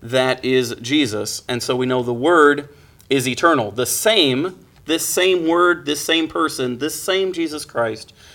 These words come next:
was in the beginning with God. So the second point there, B, the Word is eternal. E T E R N A L, for those of you that need to spell it. Eternal. The Word is eternal.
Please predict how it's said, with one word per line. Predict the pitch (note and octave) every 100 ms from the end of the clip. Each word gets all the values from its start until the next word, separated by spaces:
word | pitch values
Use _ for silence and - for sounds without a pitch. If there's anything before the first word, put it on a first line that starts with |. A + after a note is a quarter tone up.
| -
was | B2+ B2
in | C#3 D#3
the | E3+
beginning | D3+ C3 B2+ B2+ B2
with | A#2 B2 A#2+
God. | C3 B2 G#2+ -
So | B2+ B2
the | A#2
second | A#2 D3+ D#3 D3+
point | - C3+ B2+
there, | B2+ A#2+
B, | C3 C#3 C3+ C3+ - _
the | B2
Word | A#2+ C#3+ D#3 D3+
is | - B2+
eternal. | C3+ C3+ - D3+ C3+ G#2 - - - _ _ -
E | B2 C3
T | - C3 B2
E | C3 B2+
R | A#2 A#2 A#2 A2+ -
N | B2 B2 A#2
A | A#2 A#2+ -
L, | A2 F#2+ A#1 A1 -
for | -
those | G2+ G2
of | G2+
you | G2+
that | G2
need | A2 G#2
to |
spell | G2 - G#2+
it. | - - _ - - _ -
Eternal. | C3+ C3+ F3+ D#3+ A2
The | G2
Word | A#2+ D3+ F#3+ G3
is | D3 C#3+
eternal. | C3 - A#3+ D#3+ C#3 D#3+